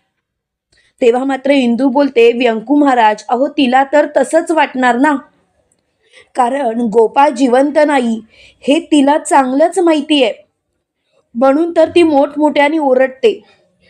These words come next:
तुम्हाला माहिती आहे का ती असं का बोलते ते? नाही, तुम्ही तर जाणूनच घ्या, कारण तुम्हाला काही गोष्टी माहितीच नाहीत व्यंकू महाराज."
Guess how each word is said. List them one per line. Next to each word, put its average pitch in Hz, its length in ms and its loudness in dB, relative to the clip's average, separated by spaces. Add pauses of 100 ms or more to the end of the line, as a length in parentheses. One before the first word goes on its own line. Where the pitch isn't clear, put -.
(760)
तुम्हाला 277 320 2
माहिती 285 420 0
आहे 330 100 4
का 233 240 0
ती 311 160 0
असं 277 260 0
का 262 260 0
बोलते 294 400 -2
ते? 285 200 0 (560)
नाही, 233 500 0 (340)
तुम्ही 285 300 2
तर 311 140 0
जाणूनच 285 640 -2
घ्या, 254 180 0 (1040)
कारण 262 260 -2
तुम्हाला 277 460 -2
काही 277 280 -2
गोष्टी 269 380 0
माहितीच 285 540 0
नाहीत 320 260 0
व्यंकू 262 340 -2
महाराज." 269 520 0